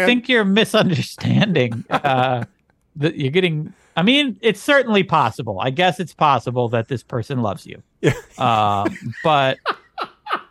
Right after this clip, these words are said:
Speaker 1: it's very doubtful. Very doubtful.
Speaker 2: <laughs>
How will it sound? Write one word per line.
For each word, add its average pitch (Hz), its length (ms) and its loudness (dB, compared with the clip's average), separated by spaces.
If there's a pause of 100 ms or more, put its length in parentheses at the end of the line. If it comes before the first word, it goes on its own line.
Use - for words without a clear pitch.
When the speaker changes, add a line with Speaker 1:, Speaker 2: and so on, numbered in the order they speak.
Speaker 1:
it's - 300 -4 (1000)
very 202 420 4
doubtful. 143 560 -2 (260)
Very 196 320 4
doubtful. 156 560 0
Speaker 2:
<laughs> - 1080 -2